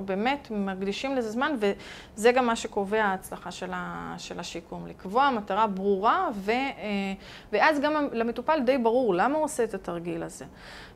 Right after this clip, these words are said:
אה, מבחינת העמסה של הגידים, <clears throat> גם נגענו על זה פ-, פעם שעברה, אנחנו יש-, יכולים להשתמש במספר, אה, שיטות, האם זה סטטי, אם זה אקסצנטרי,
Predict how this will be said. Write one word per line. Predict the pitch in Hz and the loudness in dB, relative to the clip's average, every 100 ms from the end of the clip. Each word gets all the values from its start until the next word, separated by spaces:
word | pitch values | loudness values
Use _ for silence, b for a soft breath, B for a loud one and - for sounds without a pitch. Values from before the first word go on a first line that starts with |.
| - | -4
אה, | 202 196 196 | -2 0 0
מבחינת | 233 240 254 285 311 | -2 -2 -4 -4 -2
העמסה | 330 302 277 285 | 0 0 2 0
של | 285 254 | 2 -2
הגידים, | 226 226 240 285 269 - 294 | 0 2 4 4 4 2 6
<clears throat> | 320 247 233 | 8 8 8
גם | 226 185 | 8 6
נגענו | 190 226 254 269 220 | 4 4 4 0 -2
על | 208 | -2
זה | 202 202 196 196 | 0 0 -2 -2
פ-, | 202 190 190 | -2 -2 -2
פעם | 208 226 | 0 0
שעברה, | 226 214 202 247 277 | 0 -2 0 2 2
אנחנו | 254 - | 0 -4
יש-, | 196 - 202 196 | -6 -6 -6 -4
יכולים | 202 214 190 | -4 -2 -2
להשתמש | 190 190 190 202 208 | -2 -4 -4 -4 -2
במספר, | 214 208 196 180 175 175 180 - 202 202 | -2 0 -2 -4 -6 -8 -10 0 2 2
אה, | 214 190 175 170 | -2 -4 -4 -8
שיטות, | 170 - 202 208 285 277 269 | -10 -6 -6 2 4 4 0
האם | 175 | -8
זה | 180 | -10
סטטי, | 175 - 254 262 269 254 247 B B - | -8 2 2 2 -2 -4 -4 B B -6
אם | 196 | -6
זה | 190 185 180 175 185 185 | -2 -2 -2 -2 -2 -4
אקסצנטרי, | 196 - - 269 285 285 262 | -6 -6 -2 0 0 0 0